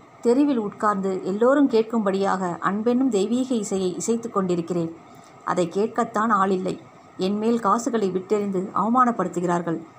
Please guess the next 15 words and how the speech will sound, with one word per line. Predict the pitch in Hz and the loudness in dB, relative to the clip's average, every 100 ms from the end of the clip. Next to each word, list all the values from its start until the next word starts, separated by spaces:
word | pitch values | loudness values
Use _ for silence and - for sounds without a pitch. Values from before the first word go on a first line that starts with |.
| - - | -20 -6
என்னை | 208 226 196 | -2 -2 -2
உதாசீனப்படுத்துகிறார்கள். | 190 247 294 277 247 196 180 185 180 180 165 - - - - | -2 0 0 0 0 -2 -2 -2 -2 -2 -4 -8 -18 -20 -8
உனக்கு | 190 208 208 208 | -4 -4 -2 -2
ஒன்றென்றால் | 202 202 208 226 254 233 - | 0 0 -2 0 0 -2 -4
உடனே | 202 202 220 | -6 -2 0
என்னை | 247 208 202 | -2 -2 -2
அழைக்கிறாய், | 185 196 202 202 185 - - - | 0 0 -2 -2 -2 -6 -14 -6
என்னிடம் | 196 202 220 226 | -2 0 0 2
அழுகிறாய். | 196 220 220 196 - - - - | 2 2 2 0 -4 -16 -18 -2
நான் | 170 202 | 0 2
யாரை | 220 220 254 | 2 2 2
அழைப்பது, | 226 202 214 202 196 196 - | 2 0 -2 -4 -4 -6 -8
யாரிடம் | 180 202 262 247 185 | -2 0 2 0 0
அழுவது?" | 175 185 190 180 - - - - | -2 0 -2 -4 -6 -18 -20 -8
என்றாள். | 185 180 160 | -6 -4 -4